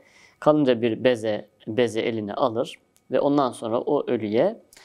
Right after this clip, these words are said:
abdest aldırılır. Burada tabii, e, ağzına ve burnuna su vermeksizin ölünün önce, e, avret yerleri yıkanır, temizlenir. E, bu avret yıkama konusunda dikkat edilir. Yani üstünün açılmamasına,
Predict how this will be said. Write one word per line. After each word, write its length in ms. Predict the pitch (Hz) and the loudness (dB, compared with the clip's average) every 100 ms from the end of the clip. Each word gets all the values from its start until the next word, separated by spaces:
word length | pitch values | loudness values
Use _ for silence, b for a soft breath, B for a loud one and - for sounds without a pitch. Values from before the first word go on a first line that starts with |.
| B B - | B B 0
abdest 540 | 151 _ 135 170 - | 0 _ -2 -2 -4
aldırılır. 720 | - 143 123 110 101 131 - - _ _ _ _ _ _ _ _ - | 0 2 0 -4 -4 -4 -6 -14 _ _ _ _ _ _ _ _ 0
Burada 400 | 147 160 151 151 | 4 4 4 2
tabii, 420 | 143 131 127 - B B B - | 0 2 2 -2 B B B -2
e, 360 | 120 110 110 - | 0 2 0 0
ağzına 520 | 143 139 131 151 151 | 0 2 0 -2 0
ve 180 | 123 117 | 0 0
burnuna 300 | 135 139 175 | 0 0 -2
su 320 | - 175 160 | -4 -4 2
vermeksizin 760 | 139 131 143 143 - 107 104 - _ _ _ _ _ _ | 2 2 -2 -4 -8 -10 -12 -14 _ _ _ _ _ _
ölünün 320 | 147 139 127 120 | 0 2 0 0
önce, 500 | 139 113 123 143 - | 0 2 2 0 0
e, 180 | 117 110 | -4 0
avret 400 | 127 127 123 117 | 2 2 0 -2
yerleri 360 | 107 101 101 117 | -4 -4 -4 -4
yıkanır, 480 | 123 107 101 - - | -4 -6 -10 -10 -10
temizlenir. 760 | 117 113 107 104 104 113 - - _ b b b b | -4 -4 -4 -6 -4 -6 -8 -18 _ b b b b
E, 220 | 120 110 | 0 2
bu 200 | 120 127 - | 4 2 2
avret 340 | 120 120 117 | 0 0 -4
yıkama 460 | 117 120 110 107 - | -6 -4 -4 -4 -6
konusunda 560 | - 113 98 - 113 131 | -4 -4 -4 -4 -2 -2
dikkat 300 | - 123 113 | -2 -4 -2
edilir. 200 | 101 113 | -4 -2
Yani 180 | 110 | -2
üstünün 300 | - - 120 | -2 -4 -2
açılmamasına, 960 | 117 127 - 113 107 104 - 196 127 156 | -2 -2 -2 -2 -2 -4 -6 -4 -4 -6